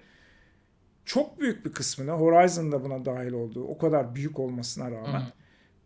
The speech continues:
Speaker 1: neredeyse yüzde doksanının Türkçe altyazıyla kafadan geldiğini biliyoruz. Belki bu bir şeyler değiştirdiyse, bir gelenek
Speaker 2: Hı hı.
Speaker 1: haline geldiyse bu, yani o listelere dahil olduysak biz, e,
Speaker 2: Hı hı.
Speaker 1: Türkçe anlamında birinci lige girebildiysek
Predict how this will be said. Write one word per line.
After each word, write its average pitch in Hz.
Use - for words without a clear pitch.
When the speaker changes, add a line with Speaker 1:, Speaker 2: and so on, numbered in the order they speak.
Speaker 1:
neredeyse 208
yüzde 185
doksanının 165
Türkçe 196
altyazıyla 170
kafadan 208
geldiğini 190
biliyoruz. 143
Belki 269
bu 254
bir 262
şeyler 226
değiştirdiyse, 208
bir 147
gelenek 165
Speaker 2:
Hı 233
hı. 208
Speaker 1:
haline 170
geldiyse 170
bu, 170
yani 202
o 202
listelere 247
dahil 208
olduysak 233
biz, -
e, 143
Speaker 2:
Hı 139
hı. 135
Speaker 1:
Türkçe 156
anlamında 185
birinci 185
lige 190
girebildiysek 175